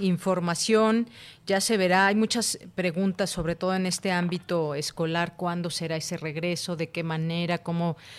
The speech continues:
se recuperará el tiempo? No, no sé si decirlo, y no precisamente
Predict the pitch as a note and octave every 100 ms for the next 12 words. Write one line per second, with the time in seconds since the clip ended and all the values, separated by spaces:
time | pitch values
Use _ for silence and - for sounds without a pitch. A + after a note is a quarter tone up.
0 | - - - F#3+ F3+ F3 - F3+ F3 F3
1 | F#3 F#3+ - G3 F3+ D#3+ - G#3+ A3+ A3
2 | A#3+ C4 E4+ D#4 - D#4+ D#4 A#3 - C4
3 | B3+ B3+ A#3 E3+ E3+ F#3 G#3 G3+ A3+ A3+
4 | G#3+ G#3 G#3 A3